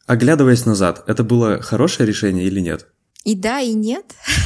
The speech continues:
Speaker 2: <laughs> Начнем с хорошего. Когда я приняла этот контроффер, я поняла то, что,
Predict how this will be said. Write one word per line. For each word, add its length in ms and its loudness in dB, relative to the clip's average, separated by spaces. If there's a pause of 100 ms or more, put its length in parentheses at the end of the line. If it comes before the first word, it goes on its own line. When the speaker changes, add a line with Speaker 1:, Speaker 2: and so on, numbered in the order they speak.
(140)
Speaker 2:
<laughs> 240 -12
Начнем 320 -4
с 80 -6
хорошего. 720 -6
Когда 260 -4
я 60 -6
приняла 360 -4
этот 200 -8
контроффер, 560 -6
я 160 -6
поняла 420 -4
то, 240 -8
что, 800 -6